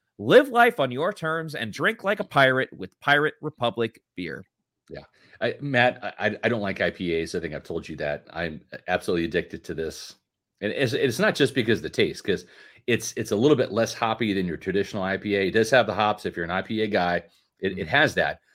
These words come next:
Speaker 2: but it's so balanced, and it's, it's, it's make-, I would say it's making me change my mind about I P As, but it's really not. It's the only I P A I like, but I do drink this. It's fantastic. And it's seven two, seven point two percent,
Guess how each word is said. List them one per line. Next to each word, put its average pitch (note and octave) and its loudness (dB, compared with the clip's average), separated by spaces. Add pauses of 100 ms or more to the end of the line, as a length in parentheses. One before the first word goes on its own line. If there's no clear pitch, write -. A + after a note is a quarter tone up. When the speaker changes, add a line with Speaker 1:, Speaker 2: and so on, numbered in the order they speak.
(200)
Speaker 2:
but G2 0
it's F#2+ -4
so C#3+ 4
balanced, A#2 2
and F#2 -2
it's, - -4 (280)
it's, F#2 -8
it's - -10
make-, B2+ 2 (340)
I B2+ 4
would F3+ 8
say E3 6
it's B2+ 0
making B2+ 2
me A2 2
change A#2+ -4
my G#2 0
mind G#2+ 0
about G#2 2
I G2+ 2
P G#2 -2
As, F#2+ -2
but F2 -4
it's - -18
really G2+ -2
not. E2+ -4
It's - -14
the A2 -4
only F#2 -4
I F2 0
P F#2 -4
A E2 0
I D#2 -6
like, F2 -2
but F2 -4
I D2+ -4
do F2+ -4
drink F#2 -4
this. G2+ -4 (460)
It's E2 -10
fantastic. G2+ 0 (1080)
And B2+ 6
it's B2 2
seven A2 4
two, - -10 (100)
seven D3 4
point A2+ -2
two G#2 -4
percent, - -10